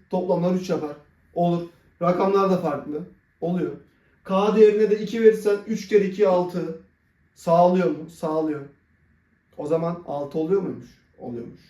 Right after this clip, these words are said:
O zaman altı oldu. D'miz neymiş? Altıymış. Geri kalan sayıyı bulmana gerek yok. Son basamağı, yani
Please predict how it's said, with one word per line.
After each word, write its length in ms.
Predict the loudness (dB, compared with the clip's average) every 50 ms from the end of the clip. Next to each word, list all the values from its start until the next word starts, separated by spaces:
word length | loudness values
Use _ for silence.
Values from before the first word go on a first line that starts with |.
| _ _ _ _ _ _ _ _ _ _ _ _ _ _ _ -20 -14
O 40 | -10
zaman 220 | -8 -6 -6 -6
altı 380 | -6 -6 -6 -8 -8 -8 -8 -8
oldu. 220 | -8 -8 -10 -14 -18 -20 _ _ _ _ _ _ _ _ _ _ _ _ -8
D'miz 340 | -4 -2 -2 -2 -2 -2 -2
neymiş? 280 | -4 -4 -4 -6 -8 -8
Altıymış. 640 | -10 -10 -10 -12 -14 -18 -20 -20 -20 _ _ _ _ _ _ _ _ _ _ _
Geri 200 | -4 -2 -2 0
kalan 180 | 0 0 0 0
sayıyı 380 | -2 -4 -2 0 0 0 0 0
bulmana 320 | 0 0 0 0 0 -2
gerek 280 | -2 -4 -6 -6 -6 -8
yok. 200 | -8 -8 -10 -16 _ _ _ _ _ _ _ _ _ _ _ _ _ _ _ _ _ _ _ _ _ _ _ _ _ _ _ _ _ _ _ _ _ _ _ _ _ _ _ _ _ -20
Son 440 | -20 -20 -4 0 2 2 2 2
basamağı, 540 | 2 0 0 0 -2 -2 -2 -2 -4 -4 -6 -10 -14 -20 -20 _ _ _ _ _ _ _ _ -20 -20 _ _ _ _ _ _ _ _ _ _ _ _ -20 -20 _ _ -8
yani 420 | -6 -4 -2 -2 -4 -4 -4 -6